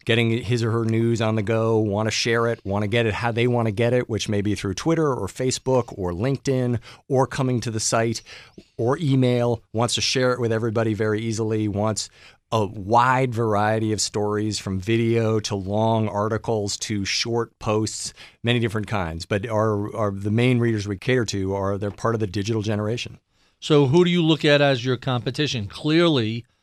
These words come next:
Speaker 2: it's not the New York Times and the Wall Street Journal. Is it more along the lines of BuzzFeed and Quartz and Recode, or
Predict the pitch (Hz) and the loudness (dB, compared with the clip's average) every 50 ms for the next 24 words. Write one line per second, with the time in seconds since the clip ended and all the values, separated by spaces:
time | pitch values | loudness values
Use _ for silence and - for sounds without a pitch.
0 | _ _ - 135 123 - - 135 127 123 120 117 - 131 120 120 120 117 107 - | _ _ -6 -6 -4 -2 -2 0 2 2 0 0 -2 -4 -4 -2 -2 -4 -4 -4
1 | - 123 113 110 107 101 117 113 110 113 113 110 107 - 123 113 98 - 123 135 | -4 -4 -4 -4 -4 -4 -6 -4 -4 -4 -4 -4 -6 -6 -6 -6 -6 -4 -2 -2
2 | 139 143 135 113 107 107 - _ _ _ _ _ _ - 139 135 123 117 135 123 | 0 0 0 0 -2 -2 -6 _ _ _ _ _ _ 0 2 2 4 4 2 2
3 | 135 131 131 131 131 127 127 127 127 120 120 120 120 120 117 120 120 120 120 117 | 2 0 2 2 2 2 2 0 0 0 0 0 0 0 0 0 0 0 -2 -2
4 | 104 113 113 101 92 - - 120 117 113 104 - - - 120 117 117 117 117 110 | -2 -4 -4 -6 -6 -4 -2 0 0 0 -2 -4 -6 -6 -4 -4 -2 -4 -4 -4
5 | 113 107 107 110 - - 123 113 113 113 113 107 - - 113 107 104 107 104 104 | -4 -4 -4 -6 -6 -6 -4 -2 -2 -2 -4 -6 -8 -8 -6 -6 -4 -4 -6 -6
6 | 117 127 127 - 165 170 170 180 175 170 151 135 123 120 117 117 113 | -6 -8 -8 -4 -2 0 2 2 2 0 0 0 0 0 0 -2 -4